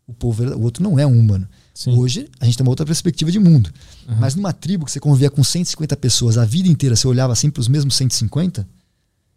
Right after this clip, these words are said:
Speaker 1: quando vinha um outro ser diferente, já viu aquele filme apocalíptico do, do Mel Gibson?
Speaker 2: Não vi esse.
Speaker 1: Cara, esse filme é legal.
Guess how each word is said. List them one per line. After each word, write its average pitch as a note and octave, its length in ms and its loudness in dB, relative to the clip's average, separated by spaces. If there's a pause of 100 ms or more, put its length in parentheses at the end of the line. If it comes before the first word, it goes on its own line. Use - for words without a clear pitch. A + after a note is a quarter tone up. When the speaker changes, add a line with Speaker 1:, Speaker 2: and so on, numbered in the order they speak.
(420)
Speaker 1:
quando G3+ 220 4
vinha E3+ 140 6
um E3 40 6
outro E3+ 180 2
ser D3 180 0
diferente, C3 480 0
já C3+ 60 0
viu E3 80 -2
aquele C#3 180 -4
filme C3 180 -4
apocalíptico B2 680 -4
do, G#2+ 320 -4 (220)
do A2 140 -6
Mel A2+ 160 2
Gibson? C3 320 -2 (260)
Speaker 2:
Não B2 220 4
vi A2+ 180 2
esse. G#2 300 -6 (120)
Speaker 1:
Cara, G2+ 240 -16
esse - 200 -12
filme - 200 -4
é - 40 -4
legal. - 340 -8